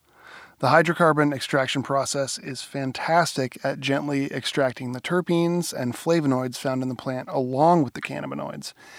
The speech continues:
and lends itself to the production of a ton of different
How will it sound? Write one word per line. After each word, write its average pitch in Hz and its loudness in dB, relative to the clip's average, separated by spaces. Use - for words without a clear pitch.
and 135 4
lends 135 4
itself 131 0
to - -14
the 143 -2
production 127 -2
of 131 0
a 131 -2
ton 143 2
of 135 0
different 127 -4